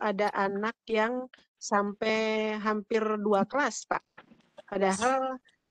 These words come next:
penilaian saya bukan di akademik ya, Pak, ya. Mungkin itu dulu saya mau jelaskan. Itu penilaian awal dari saya itu adalah karakter anak, terutama dalam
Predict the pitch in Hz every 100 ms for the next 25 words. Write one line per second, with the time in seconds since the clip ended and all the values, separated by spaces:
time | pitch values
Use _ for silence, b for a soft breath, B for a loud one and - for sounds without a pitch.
0 | _ - 220 220 214 208 214 208 214 262
1 | 226 208 214 202 196 185 202 190 240 302
2 | 196 - 202 240 285 208 196 190 196 196
3 | 202 190 208 - 196 185 190 190 190 190
4 | 180 175 - 240 294 - b _ - -
5 | 214 214 277 285 269 233 220 214 214 208
6 | 208 214 214 202 202 208 208 202 202 196
7 | 269 254 196 190 190 190 190 190 - 196
8 | - 185 196 262 - 233 208 214 202 202
9 | 226 254 202 180 190 190